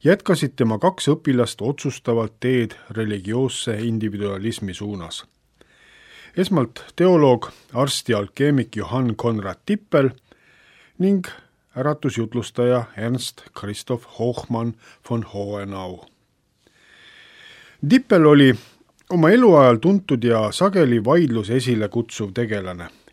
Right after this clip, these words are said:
keda nimetati Jumala meheks ja asetati Luteri ning Calviniga lausa ühele pulgale.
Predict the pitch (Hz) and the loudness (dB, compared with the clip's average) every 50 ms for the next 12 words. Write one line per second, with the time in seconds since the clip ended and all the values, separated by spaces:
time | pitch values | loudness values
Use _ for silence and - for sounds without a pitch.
0 | _ - 120 104 107 107 117 135 165 165 139 - - - 104 92 _ - 101 92 | _ -10 -8 -6 -4 -2 0 2 2 2 0 -2 -4 -8 -10 -10 _ -14 -14 -14
1 | 85 - - _ - 113 143 175 180 143 110 98 101 117 131 131 123 104 - - | -14 -16 -20 _ -6 -2 0 0 2 0 0 -2 -2 -2 -2 -2 -2 -4 -6 -8
2 | - - - - _ _ _ _ _ _ _ - - - - - _ 123 120 139 | -12 -14 -14 -16 _ _ _ _ _ _ _ -20 -20 -20 -20 -10 _ 2 2 4
3 | 170 180 175 160 - 139 123 - - - 117 107 104 123 160 165 - 151 127 110 | 4 4 2 0 0 -4 -6 -4 -4 -4 -2 -2 0 -2 -2 -2 0 0 0 0
4 | 110 107 107 104 101 - - - 147 165 151 127 113 110 110 104 101 101 104 107 | 0 -2 -6 -6 -8 -8 -4 0 2 2 4 2 0 -2 -4 -4 -6 -6 -6 -6
5 | 107 104 - 117 120 117 120 107 98 92 113 117 117 107 101 92 87 82 - | -6 -6 -4 -4 -2 -2 -2 -4 -4 -6 -6 -4 -4 -4 -6 -8 -10 -12 -16